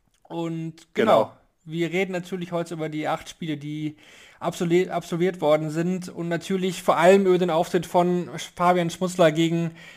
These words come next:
Speaker 1: Ryan Meikle. Damit wollen wir auch direkt, direkt starten, Brazzo. Am Ende, wenn man auf die
Speaker 2: Mhm.
Speaker 1: Ergebnis, auf das Ergebnis schaut, steht eine drei zu null Niederlage auf dem Zettel. Das, es ist einfach Fakt.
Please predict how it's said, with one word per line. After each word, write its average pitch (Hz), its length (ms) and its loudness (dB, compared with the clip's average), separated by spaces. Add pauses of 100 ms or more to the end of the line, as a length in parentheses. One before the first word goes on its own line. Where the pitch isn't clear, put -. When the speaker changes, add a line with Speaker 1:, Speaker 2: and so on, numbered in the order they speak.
(140)
Speaker 1:
Ryan 160 680 6
Meikle. 165 240 -4
Damit 185 220 0
wollen 190 160 6
wir 196 80 8
auch 180 60 6
direkt, 185 580 -2
direkt 180 180 -4
starten, 185 640 0
Brazzo. 185 600 2 (760)
Am 185 200 0
Ende, 233 400 6
wenn 214 100 2
man 208 80 6
auf 208 80 0
die 214 80 0
Speaker 2:
Mhm. 175 80 2
Speaker 1:
Ergebnis, 247 400 0
auf 202 80 -8
das 190 140 -6
Ergebnis 202 360 0
schaut, 214 360 6
steht - 340 -8
eine 202 60 -4
drei 185 240 4
zu 202 120 -6
null 190 140 -2
Niederlage 208 480 2
auf 185 160 -2
dem 190 380 -4 (120)
Zettel. 220 520 0 (160)
Das, - 400 -6
es 175 160 -12
ist 190 100 -10
einfach 175 240 -2
Fakt. - 460 2